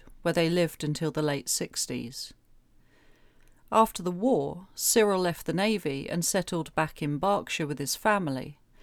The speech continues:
where he found work in the building trade. By nineteen sixty-eight, the couple's eldest son was already twenty-six, the youngest seventeen, and Beryl and Cyril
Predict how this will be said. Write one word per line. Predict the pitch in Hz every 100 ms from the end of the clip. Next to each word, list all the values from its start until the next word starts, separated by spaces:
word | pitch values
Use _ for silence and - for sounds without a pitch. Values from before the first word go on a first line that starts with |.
| - - -
where | 170
he | 175
found | 185 175 156
work | 185 208 147 -
in | 156
the | 147
building | 202 185 151 139
trade. | 127 - 135 127 143 - - - - - - _ _ - - - - - _ -
By | 240
nineteen | 247 240 220 196
sixty-eight, | 185 - - - 180 185 131 - - - - - -
the | 190
couple's | 214 208 180
eldest | - 190 180 170 - -
son | 233 175 143 147
was | 165 170
already | 170 170 147 147
twenty-six, | - 139 143 147 - 190 - - - - - _ _ - - - -
the | -
youngest | 185 220 220 156 - - -
seventeen, | - 175 156 147 - 220 175 139 147 143 - _ _ - - _ -
and | - 175
Beryl | 214 233 226
and | 202 180
Cyril | - 247 196 139 -